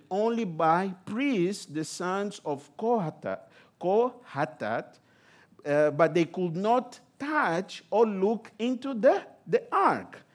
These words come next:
What did Uzzah did? He just touched the ark, or even other furniture of the, uh, sanctuary or the tent.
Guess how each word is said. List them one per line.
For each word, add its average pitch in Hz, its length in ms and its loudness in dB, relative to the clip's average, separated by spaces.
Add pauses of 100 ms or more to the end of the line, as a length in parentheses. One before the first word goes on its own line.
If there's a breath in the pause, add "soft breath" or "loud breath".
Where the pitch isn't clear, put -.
(280 soft breath)
What 175 500 2 (220)
did 147 240 -2
Uzzah 170 340 2
did? 220 360 -4 (300)
He 120 200 -12
just 131 400 -8
touched - 480 -6 (560)
the 131 240 -4
ark, 139 380 -6 (240 soft breath)
or 165 160 2
even 175 360 -2
other 175 380 4
furniture 139 800 -4 (260 loud breath)
of 139 460 0
the, 151 340 2 (400 loud breath)
uh, 120 580 -2 (320)
sanctuary 120 960 -4
or 127 140 -2
the 127 140 -6
tent. 120 560 -6